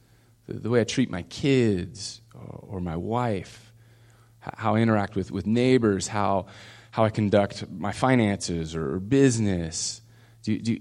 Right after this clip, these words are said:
any of these things, when people see them, make them wanna know who, who God is? Does, does the life of a Christian point to a perishing world that there is the author of life who is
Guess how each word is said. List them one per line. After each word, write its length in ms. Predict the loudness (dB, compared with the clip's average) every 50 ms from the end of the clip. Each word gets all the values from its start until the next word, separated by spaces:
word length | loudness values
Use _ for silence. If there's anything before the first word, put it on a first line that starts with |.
| -4
any 360 | -6 -2 0 2 4 4 4 4
of 100 | 4 2
these 240 | 0 -2 -2 -6
things, 580 | -10 -8 -4 -4 -2 -2 -2 -4 -6 -8 -8 -8
when 120 | -8 -8
people 340 | -8 -8 -8 -8 -8 -8 -8
see 300 | -8 -8 -6 -4 -2 -2
them, 320 | -2 -4 -6 -6 -8 -12 -16 _ _ _ _ _ _ _ _ _ _ _ _ _ -8
make 180 | -6 -6 -6 -4
them 160 | -4 -4 -2
wanna 300 | -2 -2 -2 -2 0 0
know 360 | 0 0 -2 -2 -4 -4 -6 -8 -6
who, 320 | -4 -4 -2 -4 -4 -8 -12 -18 -20 _ _ _ _ _ _ _ _ _
who 200 | -8 -6 -6 -6
God 360 | -4 -4 -4 -2 -4 -4 -4 -6
is? 520 | -6 -6 -6 -8 -10 -12 -14 -14 -14 -16 _ _ _ _ _ _ _ _ _ _ _ _ _ _ _ _ _ _ _ _ _ _ _ _ _ _ _ _ _ _ _ _ _ -10
Does, 300 | -8 -6 -6 -6 -8 -10 -12 -20 -20 _ _ -6
does 180 | -2 -2 0 2
the 100 | 2 2
life 320 | 2 2 2 0 0 0
of 120 | -2 -2
a 40 | -2
Christian 480 | -2 -2 -2 -2 -2 -2 -2 -4 -4 -6
point 400 | -6 -6 -4 -2 -2 -2 -2 -4
to 140 | -4 -6 -6
a 20 |
perishing 560 | -4 -4 -4 -2 -2 -2 -4 -6 -6 -6 -4 -4
world 360 | -4 -4 -6 -6 -8 -10 -12
that 180 | -16 -16 -14
there 220 | -10 -8 -8 -6 -6
is 200 | -8 -8 -12 -16 _ _
the 120 | -12 -12 -10
author 380 | -10 -10 -10 -10 -10 -8 -8 -6
of 160 | -6 -8 -10
life 460 | -12 -12 -12 -14 -16 -18 -20 -20 _ _ _ _ _ _ _ _ _ _ _ _ _ _ _ _ _ _ _ _ _ _ _ _ _ _ _
who 160 | _ -8 -6 -6
is 140 | -6 -6